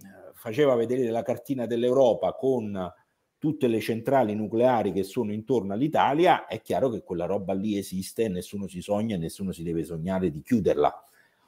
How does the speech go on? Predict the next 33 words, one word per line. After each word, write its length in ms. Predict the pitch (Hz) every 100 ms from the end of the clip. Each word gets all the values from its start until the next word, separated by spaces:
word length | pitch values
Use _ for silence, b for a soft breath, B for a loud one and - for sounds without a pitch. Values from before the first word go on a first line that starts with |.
| b
Dopodiché, 1000 | 104 107 123 120 131 165 127 - - - _ _
se 380 | - - - 220
scendiamo 800 | - - 160 156 151 151 120 107
nel 220 | 110 113 -
particolare 840 | 117 110 - 120 120 135 160 147
Italia, 800 | 123 143 131 95 90 90 82 -
e 140 | -
qualcuno 640 | - 101 - 123 117 98 _ -
più 160 | 107
vecchio 280 | 123 123 113
di 140 | 110
me 300 | 120 113 85 - _ _
che 140 | 104 -
qualcuno 400 | 104 - 139 117
più 180 | 117
vecchio 300 | 110 120 123
di 100 | 110
me 140 | 120 110
chiamava 480 | 95 104 117 98 -
caso 300 | 123 117 107
Italia, 640 | - 90 78 87 110 139 b b b b
allora 380 | 175 202 214 190
lì 300 | 190 220 -
le 180 | 165 175
questioni 480 | 202 214 - 165 165
iniziano 460 | 156 156 - 143 131
a 20 |
diventare 840 | 127 120 117 113 113 110 104 - _ _ _ _
differenti, 640 | 95 - 220 180 110 -
per 140 | 90 95
quello 260 | 117 123 98
che 80 |
ho 300 | 98 104 -